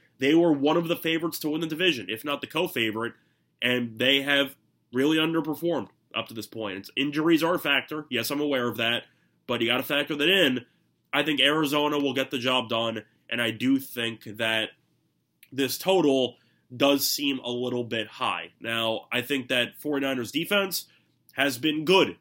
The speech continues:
this season. They did have some lapses against Chicago last week. The red zone defense was decent as a whole, and I do think that with Murray with a bit of a leg issue, you will see him run around less than normal.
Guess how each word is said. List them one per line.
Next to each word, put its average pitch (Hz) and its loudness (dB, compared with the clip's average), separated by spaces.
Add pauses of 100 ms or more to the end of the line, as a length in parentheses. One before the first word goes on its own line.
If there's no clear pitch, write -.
(100)
this 113 -4
season. 107 -6
They 101 -10
did 123 -6
have 135 -2
some 113 -8
lapses 139 -2
against 123 -4
Chicago 165 -4 (360)
last 165 2
week. 175 -2
The 120 -2
red 127 0
zone 147 0
defense 156 -4
was 127 -4
decent 139 -6
as 120 -4
a 110 -6
whole, 170 -4 (540)
and 123 2
I 120 0
do 139 2
think 143 -4
that 131 -2
with 135 -2
Murray 165 0
with 151 0
a 131 -8
bit 143 0
of 131 -2
a 120 -2
leg 131 2
issue, 131 0 (280)
you 131 4
will 135 4
see 160 -2
him 139 -4
run 127 0
around 127 -2
less 117 0
than 120 -6
normal. 180 -2